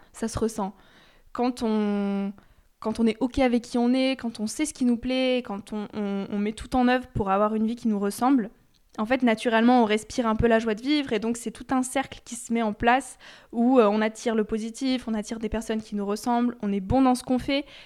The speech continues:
et on crée du positif dans le monde. Donc ça, c'est une première chose, je pense, se connaître, euh, qui est un long chemin, forcément. Et, et après, euh,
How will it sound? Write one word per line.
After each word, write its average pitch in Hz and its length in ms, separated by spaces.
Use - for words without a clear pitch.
et 220 100
on 214 80
crée 262 320
du 220 120
positif 226 520
dans 202 100
le 196 80
monde. 190 220
Donc 226 160
ça, 330 80
c'est 311 100
une 220 80
première 254 300
chose, 220 200
je 208 80
pense, 208 400
se 233 160
connaître, 226 520
euh, 220 200
qui 214 140
est 208 120
un 190 80
long 208 160
chemin, 233 480
forcément. 208 580
Et, 214 720
et 226 100
après, 311 580
euh, 208 380